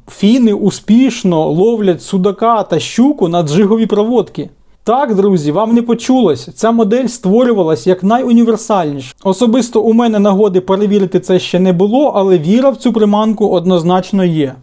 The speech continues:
Наступним балансиром, про який я хотів би поговорити, це Rapala Shad Rap.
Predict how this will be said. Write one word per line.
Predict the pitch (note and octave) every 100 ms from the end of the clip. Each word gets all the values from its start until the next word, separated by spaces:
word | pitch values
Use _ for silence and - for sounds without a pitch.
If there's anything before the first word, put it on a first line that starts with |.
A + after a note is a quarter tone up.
| - _
Наступним | F3 A#3+ B3 B3+ F#3+ E3+ D3+
балансиром, | F3+ G#3 G3+ G#3 F3+
про | F3 F3
який | F3+ F#3+
я | F#3
хотів | G3+ G#3 E3
би | F3
поговорити, | F3+ F#3 A#3+ C#4 D#4+ B3+
це | A3+ - D4
Rapala | G3+ F3 B3 C4+ A#3 G#3 -
Shad | F#3
Rap. | F3 F3 C3